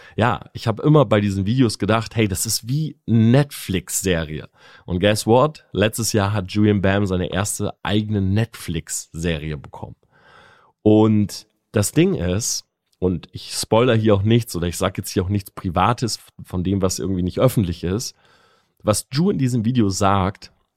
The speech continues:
ist vor allen Dingen, dass er in einem goldenen Hamsterrad ist. Und zwar in einem goldenen Hamsterrad der Anerkennung.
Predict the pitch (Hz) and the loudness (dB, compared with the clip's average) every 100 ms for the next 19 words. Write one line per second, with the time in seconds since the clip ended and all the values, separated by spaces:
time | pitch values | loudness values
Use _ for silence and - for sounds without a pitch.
0 | - 110 - 113 - 120 131 101 101 107 | -6 -4 -2 -2 0 0 2 2 0 0
1 | - - _ _ _ _ 110 104 101 101 | -2 -8 _ _ _ _ 0 2 2 0
2 | - _ - 107 104 101 98 107 117 110 | -2 _ -6 -4 0 0 2 4 4 4
3 | 98 92 85 - - - - - - _ | 0 -2 -4 -8 -10 -14 -18 -18 -20 _
4 | _ - - 98 - 127 127 113 110 101 | _ -20 -8 -6 0 2 2 2 0 4
5 | 120 151 135 98 120 135 - 85 90 95 | 4 6 2 2 2 0 0 -2 0 -2
6 | - _ 95 - 95 80 - 73 71 - | -4 _ -6 -4 -4 -4 -6 -12 -12 -20